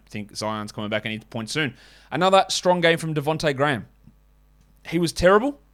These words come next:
and the last four, coinciding with Pelicans wins, he's been good. Twenty points, five threes, six assists, twenty-nine percent shooting's obviously dreadful and didn't get to the line. Actually, that's not true. Five times to the line is, is fine.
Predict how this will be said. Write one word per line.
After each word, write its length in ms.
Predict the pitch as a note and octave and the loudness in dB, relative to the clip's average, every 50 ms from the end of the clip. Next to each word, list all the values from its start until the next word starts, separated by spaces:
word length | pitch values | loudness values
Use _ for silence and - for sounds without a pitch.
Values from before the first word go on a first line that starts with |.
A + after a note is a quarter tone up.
| _ _ _ - | _ _ _ -8
and 80 | - C#3+ | -4 0
the 60 | C#3+ | 2
last 320 | C#3 D3+ E3+ F3 E3+ - - | 4 4 4 4 2 -2 -2
four, 320 | F3 F3 F#3+ B3+ D4+ - - _ _ _ _ _ _ _ | 2 2 4 2 2 -2 -10 _ _ _ _ _ _ _
coinciding 600 | - - C3+ D3 D3 C3+ - D3+ C#3+ C#3+ C#3+ C#3+ | -2 -2 0 0 0 -2 0 2 2 2 2 0
with 120 | C3+ B2+ | -2 -2
Pelicans 360 | B2+ D3+ C#3 C#3 C3 C#3 C3 B2+ | 0 0 0 0 0 -2 -4 -4
wins, 360 | D#3 G3+ B3+ C4+ C4 - - - | -2 -2 -4 -4 -8 -10 -14 -12
he's 120 | D3 C#3 | -6 -2
been 160 | C3 E3 E3 | -2 -2 0
good. 180 | E3+ C#4+ B3+ - - _ _ _ _ _ _ _ _ _ _ _ _ _ | -2 -4 -4 -6 -10 _ _ _ _ _ _ _ _ _ _ _ _ _
Twenty 180 | - F#3+ G3+ G#3 | -4 -2 -2 -2
points, 300 | G3+ - F#3+ G3 F#3 - | -2 -2 -4 -4 -4 -4
five 260 | - E3 E3+ F3+ F3 | 0 2 2 2 2
threes, 280 | - E3 E3+ E3+ E3 - | 0 -6 -6 -4 -4 -6
six 220 | - E3+ - - | -6 -6 -8 -8
assists, 340 | D#3+ - - F3+ F3 - - | -6 -4 -4 -4 -4 -4 -6
twenty-nine 340 | - - G#3+ E3 C3 B2 A#2 | -6 -4 -2 0 0 0 -2
percent 260 | - A#2 - A#2+ A2 | -4 -6 -8 -8 -6
shooting's 400 | - - D3+ C#3+ A2+ G#2+ - - _ _ - | -6 -6 -4 -4 -6 -8 -10 -12 _ _ -4
obviously 320 | C#3+ B2+ A#2+ A#2 - A2 | -4 -4 -4 -6 -10 -12
dreadful 480 | G2+ - - D3+ F3 - C#3+ D#3 - - _ _ _ _ _ _ _ _ _ _ _ _ - | -10 -6 -6 -6 -6 -6 -10 -14 -14 -16 _ _ _ _ _ _ _ _ _ _ _ _ -6
and 120 | C3 B2+ B2 | -6 -4 -4
didn't 180 | B2+ B2+ C3 | -4 -4 -4
get 120 | B2 B2+ B2 | -4 -4 -4
to 60 | C3 | -4
the 40 | B2 | -6
line. 320 | B2 B2 B2 B2 B2 B2 - - - - - _ _ - | -4 -4 -4 -4 -6 -8 -14 -20 -20 -20 -20 _ _ -4
Actually, 240 | - G3 A3+ - A#3+ | -2 0 0 0 0
that's 100 | G#3 - D#3 | -2 -2 -4
not 80 | A#2+ | -6
true. 100 | - A2+ | -8 -8
Five 240 | - - E3 E3 D#3 | -6 -2 -2 -2 0
times 220 | - D3+ C3+ B2 | 0 -2 -2 -2
to 60 | B2 A2+ | -4 -4
the 40 | |
line 120 | A2 A2 G#2+ | -4 -4 -4
is, 140 | G#2 - - | -6 -10 -12
is 140 | - C3 A#2 | -14 -14 -10
fine. 260 | - - B2 G#2+ G2 | -8 -6 -6 -6 -6